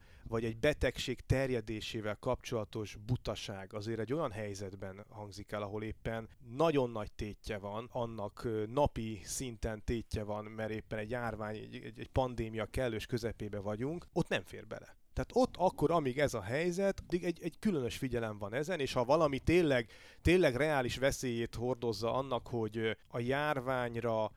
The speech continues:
itt tömegek elkezdenek, ö, bután reagálni, meg, meg téveszmék alapján cselekedni, és ez, ez nehezíti a mindennapi életet, illetve a, a járványnak a, járványhelyzet megoldását,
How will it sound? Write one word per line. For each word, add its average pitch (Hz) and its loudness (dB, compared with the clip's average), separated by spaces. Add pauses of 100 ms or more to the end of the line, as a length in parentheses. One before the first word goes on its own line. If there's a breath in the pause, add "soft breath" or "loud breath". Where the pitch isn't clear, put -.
(240 soft breath)
itt - -10
tömegek 139 6 (140)
elkezdenek, 117 0
ö, 110 0 (180)
bután 135 6
reagálni, 113 2
meg, 107 -4 (140)
meg 110 -4
téveszmék 127 4
alapján 123 2
cselekedni, 113 -2 (280 loud breath)
és - -2
ez, 120 -2 (120)
ez 110 -6
nehezíti 117 -2
a 107 0 (260)
mindennapi 131 -2
életet, 123 0
illetve 117 -4
a, 110 -2
a 113 -6
járványnak 113 -4
a, 107 -2
járványhelyzet 110 -6
megoldását, 131 -4